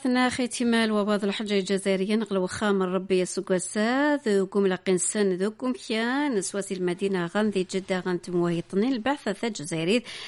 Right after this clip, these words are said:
قلان ثروح الزهد سن ينطالي سن مكي غان صغر الراي نشران الحجاج وظن غال جدة ذو قاغد ناس.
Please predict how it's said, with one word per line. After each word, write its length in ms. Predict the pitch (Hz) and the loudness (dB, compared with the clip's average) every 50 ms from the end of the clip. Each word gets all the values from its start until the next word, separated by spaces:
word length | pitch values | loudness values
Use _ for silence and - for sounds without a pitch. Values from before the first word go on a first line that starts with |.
| - - | -8 -6
قلان 500 | 220 214 233 254 302 339 330 285 226 202 | -2 0 2 2 2 2 2 2 2 0
ثروح 540 | 190 - - 214 226 254 269 254 - - - | 0 -2 -2 -2 0 0 0 -2 -2 -2 -2
الزهد 500 | 202 180 165 180 - 214 208 185 175 175 | -2 -2 -2 -2 -2 0 0 0 0 -2
سن 380 | - - - 190 185 196 240 285 | -4 -4 -4 -2 0 0 2 2
ينطالي 600 | 294 285 254 - - 196 185 180 170 165 165 160 | 0 0 -2 -2 -4 -4 -2 -2 -2 -2 -2 -4
سن 320 | - - 190 185 180 165 | -2 0 0 2 2 0
مكي 220 | 156 - - 180 | -2 -4 -6 -6
غان 160 | 165 170 170 165 | -4 -2 -2 -2
صغر 400 | - - - 175 196 240 285 285 - - - - - - - | -2 -2 -2 0 2 2 2 2 0 -4 -10 -12 -12 -2 0
الراي 260 | 220 202 233 302 339 | 2 4 4 4 6
نشران 400 | 381 359 349 - - 285 285 269 | 6 4 4 2 2 2 2 4
الحجاج 840 | 269 294 294 - 269 240 214 - 220 226 254 285 311 311 - - 208 | 2 0 0 -2 -4 -4 -2 0 0 2 4 4 2 2 2 0 -2
وظن 340 | 190 180 - 208 220 202 - - - | -2 0 2 2 2 2 0 -2 -6
غال 300 | 185 185 202 262 285 247 | -6 -2 -2 -2 -2 -4
جدة 340 | - - 185 185 202 - 208 | -4 -6 -6 -6 -2 -2 -2
ذو 140 | 196 190 175 | -2 -2 -4
قاغد 340 | - - 143 - 135 - 135 | -4 -4 -6 -6 -6 -6 -6
ناس. 340 | 107 120 - - - - | -8 -8 -8 -8 -10 -10